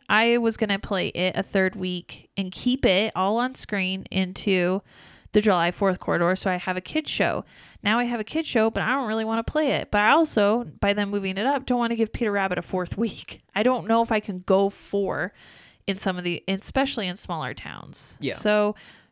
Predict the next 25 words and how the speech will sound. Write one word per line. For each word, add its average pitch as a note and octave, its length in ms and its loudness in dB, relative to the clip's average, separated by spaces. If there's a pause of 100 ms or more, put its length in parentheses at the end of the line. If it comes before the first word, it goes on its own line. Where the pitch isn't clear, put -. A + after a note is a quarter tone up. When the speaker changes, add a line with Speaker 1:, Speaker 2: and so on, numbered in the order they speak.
(120)
Speaker 1:
do A3 180 4
I, G#3+ 360 0 (280)
you G3+ 100 -2
know, F3+ 220 -4
do G#3+ 120 -2
I F#3+ 100 0
give G3+ 340 -2
up G#3 360 -2 (1000)
Conjuring G3 540 -2
or F#3 80 -2
In F#3 180 -4
the F#3 80 -4
Heights F3+ 520 -8
or F3 160 -2
one F#3 300 -4
of F3+ 80 -6
these, F#3 280 -4
or A#3 380 2
come G#3+ 400 -6
off G3 420 -2 (140)
Cruella F#3+ 640 0
or F#3 60 -6
Quiet A#3+ 340 -4
Place F3+ 480 -6
early B3+ 580 -4